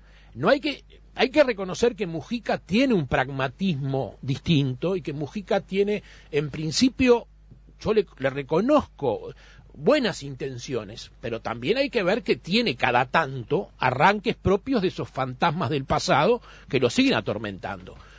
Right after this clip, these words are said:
No, no en vano el señor pasa por arriba de la Constitución en el tema de la ley de caducidad, desconociendo dos pronunciamientos, y no en vano va y dice, "Hay que echar a Paraguay porque lo político prima por lo jurídico".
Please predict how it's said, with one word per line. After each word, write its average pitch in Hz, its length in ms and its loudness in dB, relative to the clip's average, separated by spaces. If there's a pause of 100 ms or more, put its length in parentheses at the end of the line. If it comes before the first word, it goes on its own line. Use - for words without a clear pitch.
(120)
No, 175 200 -2
no 180 140 4
en 254 200 2
vano 254 420 4
el 165 140 -6
señor 170 480 -4
pasa 185 340 2
por 143 140 -2
arriba 147 280 2
de 156 40 6
la 131 80 2
Constitución 147 640 -4
en 127 60 -6
el 120 140 -10
tema 147 200 -2
de 139 40 0
la 123 40 -2
ley 127 100 2
de 139 60 2
caducidad, 175 580 2 (220)
desconociendo 147 720 2
dos 151 140 6
pronunciamientos, 170 800 -2 (240)
y 156 100 -2
no 180 100 6
en 262 140 2
vano 262 340 4
va 240 320 4
y 185 120 -8
dice, 208 360 -2
"Hay 208 120 2
que 247 100 -6
echar 202 220 2
a 180 80 2
Paraguay 175 480 2
porque 143 320 -2
lo 135 100 0
político 170 520 0
prima 139 260 -2
por 107 160 -8
lo 101 80 -8
jurídico". 196 640 -2